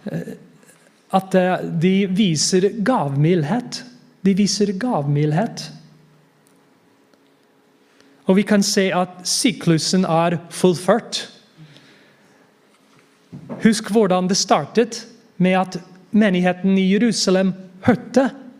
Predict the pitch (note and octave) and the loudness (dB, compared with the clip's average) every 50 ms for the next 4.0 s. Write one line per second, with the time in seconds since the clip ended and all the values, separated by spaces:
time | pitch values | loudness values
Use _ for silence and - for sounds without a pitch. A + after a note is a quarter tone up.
0 | - - _ _ - - - - F#3+ F#3 - A3 G3+ G3+ G3+ G3+ F#3+ - - - | -20 -20 _ _ -20 -6 0 0 0 2 2 2 2 4 2 2 0 -4 -8 -16
1 | - - _ _ _ _ _ - - - - - _ _ _ - - F3+ F3 F#3+ | -20 -20 _ _ _ _ _ -20 -20 -20 -20 -20 _ _ _ 0 2 4 4 4
2 | G#3 A3+ A#3+ G#3 G#3 G3+ G3 G3+ F3+ F#3 F3 E3+ E3 - F3+ - - E3+ D#3 D#3+ | 4 2 2 0 0 0 0 2 2 2 2 2 0 -2 -2 0 2 2 2 2
3 | D#3 D#3+ - F3 F3 F3 F3 F3 - G#3 G#3+ G3+ D#3+ B2 - - - F3 G#3 B3+ | 0 -2 0 0 2 2 0 0 0 2 2 2 0 -2 -2 -2 0 2 2 0